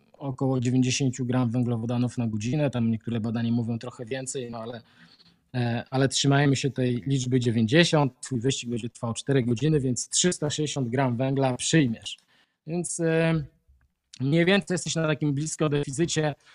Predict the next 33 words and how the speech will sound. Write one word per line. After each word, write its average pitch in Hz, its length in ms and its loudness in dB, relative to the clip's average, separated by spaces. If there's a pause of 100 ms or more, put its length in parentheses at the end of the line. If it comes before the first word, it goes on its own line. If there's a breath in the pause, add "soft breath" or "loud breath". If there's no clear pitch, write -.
(100)
stu 185 480 4
gram 160 360 4
węglowodanów, 147 840 2 (800 soft breath)
co 269 180 -2
nie 233 100 4
jest 208 240 6
jakimś 175 260 0
tam 165 200 0
sporym 170 360 4
deficytem, 170 680 -2 (120)
jeżeli 160 340 -2
bierzemy 156 400 0
pod 135 180 -4
uwagę, 175 440 0
że 151 340 -2
mamy 143 340 -4
kilka 147 320 -2
miesięcy 127 440 -6
do 143 100 -10
trenowania. 151 600 -4
No 208 80 -12
i 233 80 -8
teraz, 220 380 0 (440 soft breath)
zabierając 180 600 4
się 160 80 -4
za 147 120 -2
ten 143 160 -6
trening, 190 400 -6
musimy 202 340 -4
właśnie 165 280 -6
popatrzeć 147 540 -10
na 175 140 -12
to, 196 320 -6